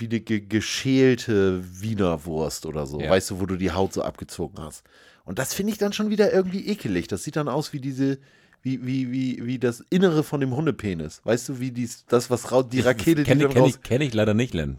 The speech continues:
Speaker 2: Da musst du
Speaker 1: Hä?
Speaker 2: unseren
Speaker 1: Hä? Du bist, bist du noch nie in der Stadt rumgelaufen oder was? Wenn da ein geiler Hund war, dann kommt da so eine Ferdi-Fuchs-Wurst raus.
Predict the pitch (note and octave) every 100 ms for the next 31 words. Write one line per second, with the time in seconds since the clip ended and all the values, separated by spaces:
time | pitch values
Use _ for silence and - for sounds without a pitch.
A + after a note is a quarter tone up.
0 | - F2 F#2 - G2 F2 A#2 A2+ A2+ -
1 | - - - D3 D#3 B2+ A2 G2 G2+ C3
2 | A2 C#3 D3 B2+ C3+ E3+ D#3+ C#3+ E3+ F3
3 | D3+ C3 A2 G2+ G2+ G#2+ G2 G2 G2+ -
4 | G#2+ A#2 A#2 C#3 C3+ A2+ D3+ E3 E3 D3
5 | B2 D3 D3+ C3+ C#3 C3+ D#3 D#3 D3+ G#3+
6 | - G#2 D#2+ - C#2+ D#2